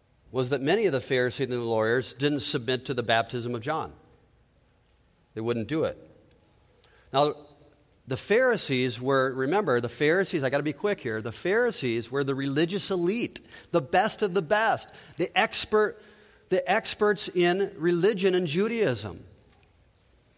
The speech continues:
And they were very sincere, and they worked super hard to please God. And they felt that God would look at their works and accept them, that God would take their family name as Jews and accept them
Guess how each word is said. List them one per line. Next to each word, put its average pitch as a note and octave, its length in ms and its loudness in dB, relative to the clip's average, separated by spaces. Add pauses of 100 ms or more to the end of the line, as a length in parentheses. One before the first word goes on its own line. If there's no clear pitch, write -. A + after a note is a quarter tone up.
(1000)
And F3+ 180 4
they F#3+ 120 6
were A#3+ 140 4
very F3+ 300 4
sincere, A3 540 0
and D3+ 180 2
they D3+ 60 4
worked E3 240 0
super G#3+ 320 0
hard F#3+ 240 2
to E3+ 80 -2
please F#3+ 360 -2
God. E3+ 440 0 (360)
And E3 140 2
they F3+ 80 6
felt A3+ 460 0
that D#3+ 180 0
God E3+ 340 4
would G3 140 0
look F#3+ 300 0
at G#3 100 0
their A3 160 0
works C3 400 0
and E3+ 100 0
accept - 520 -2
them, B2 220 2
that C#3 160 -2
God D#3 220 4
would A3 140 0
take F#3+ 180 0
their D#3+ 120 2
family G#3 560 4
name D#3+ 360 4
as C#3 300 0
Jews C#3 580 0
and E3 120 0
accept G#3 500 -2
them F#2 260 -4